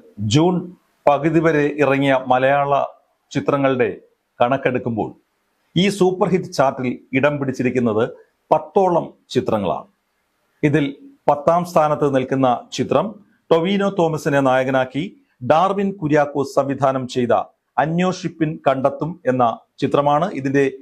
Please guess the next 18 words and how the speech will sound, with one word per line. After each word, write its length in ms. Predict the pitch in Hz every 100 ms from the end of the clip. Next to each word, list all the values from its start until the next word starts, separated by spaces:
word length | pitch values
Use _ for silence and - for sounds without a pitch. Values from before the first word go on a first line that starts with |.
| - _
രചന 260 | 147 156 196
നിർവഹിച്ചിരിക്കുന്ന 800 | 175 143 143 143 143 127 135 123
ജിനു 260 | 151 165 180
വി 240 | 147 147 - 123
എബ്രഹാമാണ്. 540 | 117 120 110 85 82 160
ഒരു 180 | 175 175
ഇൻവെസ്റ്റിഗേഷൻ 1000 | 165 185 196 214 - 190 180 175 175 165
ത്രില്ലർ 480 | 156 - 143 147 151
വിഭാഗത്തിൽ 720 | 143 123 127 135 135 139 131 - _ _
പെട്ട 160 | 147 151
ഈ 100 | 143
ചിത്രത്തിന്റെ 520 | 147 147 - 135 120 113
മുതൽ 320 | 117 120 135
മുടക്ക് 420 | 127 123 - 131 - _ -
പത്ത് 300 | 143 - 196
കോടി 280 | 165 151 139
രൂപയ്ക്ക് 520 | 127 123 123 - 117 117 _ _ _ _
താഴെയായിരുന്നു. 720 | 131 139 151 147 147 143 160